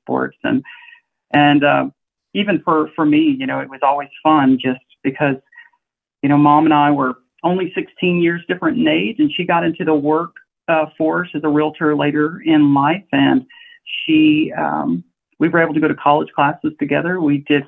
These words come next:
five Ks and ten Ks together. She was, uh, my, my very best friend and, uh, a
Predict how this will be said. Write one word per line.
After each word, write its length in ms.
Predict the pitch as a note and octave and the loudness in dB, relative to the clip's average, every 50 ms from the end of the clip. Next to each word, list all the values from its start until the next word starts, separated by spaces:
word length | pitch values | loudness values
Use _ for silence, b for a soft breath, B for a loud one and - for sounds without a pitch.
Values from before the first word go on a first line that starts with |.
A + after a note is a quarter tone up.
| _ | _
five 200 | - C#3 D3 C#3+ - | 0 0 0 0 0
Ks 220 | - C#3+ C#3 C#3+ | -2 -2 0 0
and 120 | C#3+ C3+ | -2 -2
ten 220 | - - C#3+ C#3+ D3 | 0 0 0 0 0
Ks 240 | - C#3 D3 D3 - | 0 -4 -6 -6 -8
together. 440 | - - - C#3+ D3 C#3+ D3 C#3 C#3+ B B B B B B B B B _ | -12 -8 -4 -2 -2 0 -2 -2 -4 B B B B B B B B B _
She 220 | - - - D#3 | -10 -2 0 2
was, 160 | D3 D3 C#3+ C#3+ - | 4 4 2 2 0
uh, 240 | C#3+ C#3 C#3+ C#3+ C#3 | 0 2 2 2 2
my, 280 | C#3 C#3 C#3 C3+ C3 - _ - | 2 2 2 0 -2 -6 _ -2
my 200 | - D#3 D3 C#3+ | 0 2 2 2
very 380 | C#3 D3+ E3 E3 E3 E3 D#3+ | 2 2 2 2 2 2 0
best 380 | C#3+ C#3 C#3 C#3+ C#3+ C#3+ C#3+ - _ _ | 0 -2 -2 -2 0 0 -2 -4 _ _
friend 440 | - C3+ C3 C3 B2+ B2+ B2+ B2+ B2+ - - | -4 -2 0 0 0 2 0 0 -2 -4 -8
and, 360 | - C3 B2+ B2+ B2+ B2+ - | -8 -6 -4 -4 -6 -6 -8
uh, 240 | - - - - E3+ _ _ _ _ _ _ _ _ _ - | -10 -14 -16 -16 -20 _ _ _ _ _ _ _ _ _ -10
a 120 | C#3 C3+ | -10 -10